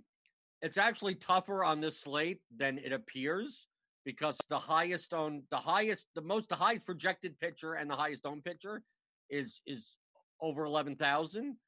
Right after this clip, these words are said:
and the pivot off of him is also eleven thousand. So, like, you, if you're looking to, to have an expensive stack,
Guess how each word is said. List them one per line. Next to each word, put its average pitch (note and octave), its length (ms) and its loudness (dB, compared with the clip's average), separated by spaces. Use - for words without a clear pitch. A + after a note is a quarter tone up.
and D3 140 0
the D3 60 0
pivot F3+ 340 4
off F#3+ 280 6
of B2+ 120 -6
him C#3 220 0
is C#3+ 140 -2
also D#3+ 340 2
eleven A2+ 380 -2
thousand. G#2 500 -4
So, C3+ 260 -2
like, B2+ 300 -2
you, C#3+ 240 0
if D3+ 100 -10
you're E3+ 120 0
looking F#3+ 260 0
to, E3+ 180 2
to D#3 180 0
have D#3+ 220 0
an D3 80 0
expensive C#3+ 560 -6
stack, D#3 440 2